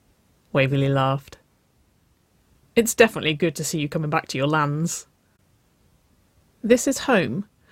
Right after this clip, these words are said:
for many reasons," Nicole beamed,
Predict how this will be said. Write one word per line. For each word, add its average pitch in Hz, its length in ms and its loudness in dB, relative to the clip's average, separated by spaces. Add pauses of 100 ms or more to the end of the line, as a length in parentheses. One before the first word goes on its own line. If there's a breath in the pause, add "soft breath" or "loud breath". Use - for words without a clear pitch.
for - 160 4
many 226 300 6
reasons," 135 640 -4 (640)
Nicole 143 340 -2
beamed, 135 460 -2